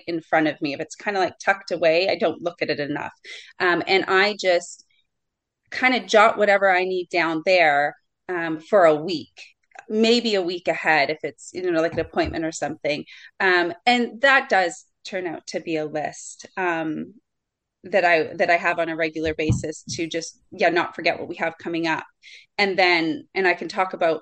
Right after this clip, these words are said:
this more later if it comes up again. The other thing I do, which you guys know, and Erin, you see me share this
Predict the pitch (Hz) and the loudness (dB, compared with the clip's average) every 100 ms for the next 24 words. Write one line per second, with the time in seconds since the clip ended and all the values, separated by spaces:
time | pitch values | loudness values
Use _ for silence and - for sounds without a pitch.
0 | _ 185 - 170 165 170 170 175 - - | _ -10 -4 -2 0 0 0 -4 -6 -8
1 | 175 175 170 165 165 160 156 - - - | -6 -4 -4 -4 -6 -6 -6 -10 -16 -2
2 | 196 202 202 202 180 170 160 156 160 160 | 4 4 4 0 -4 -4 -4 -4 -4 -2
3 | 156 - - 196 - 175 170 175 165 156 | -4 -8 -12 -10 -6 0 0 0 -4 -2
4 | 156 175 170 165 175 - 170 165 156 - | -2 0 0 0 -6 -8 -4 -2 -2 -2
5 | - 175 160 156 170 - | -4 -2 -2 -4 -8 -14